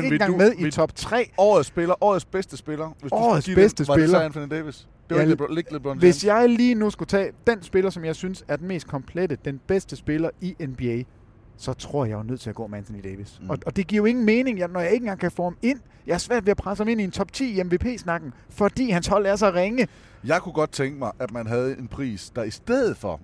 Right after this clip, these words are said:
Speaker 2: M V P hed Årets Spiller. Og, øh, og under Årets Spiller, der skulle der selvfølgelig også ligge, hvem der var den mest værdifulde, men også hvem der var den bedste spiller. Øh, for jeg er enig i hele den her debat om, er man den mest værdifulde, eller er man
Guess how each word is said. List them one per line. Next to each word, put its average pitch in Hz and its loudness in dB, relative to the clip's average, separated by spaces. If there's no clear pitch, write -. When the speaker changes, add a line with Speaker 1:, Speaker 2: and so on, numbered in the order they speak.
Speaker 2:
M 110 -6
V 95 -8
P - -12
hed 104 -6
Årets 135 -2
Spiller. 76 -12
Og, 117 -2
øh, 98 -4
og 113 -4
under 196 2
Årets 143 0
Spiller, 127 -8
der 151 0
skulle 156 -6
der 131 -8
selvfølgelig 139 -8
også 123 -6
ligge, 135 -8
hvem 127 -6
der 117 -6
var 101 -6
den 107 -10
mest 120 -8
værdifulde, 101 -10
men 92 -12
også 104 -8
hvem 160 -6
der 123 -6
var 107 -4
den 107 -12
bedste 117 -10
spiller. 87 -12
Øh, 107 -4
for 117 -8
jeg 113 -4
er 110 -2
enig 202 -6
i 143 -14
hele 160 -8
den 151 -6
her 151 -4
debat 135 -4
om, 113 -4
er 117 -6
man 110 -6
den 110 -12
mest 123 -8
værdifulde, 147 -4
eller 123 -2
er 120 -2
man 117 -8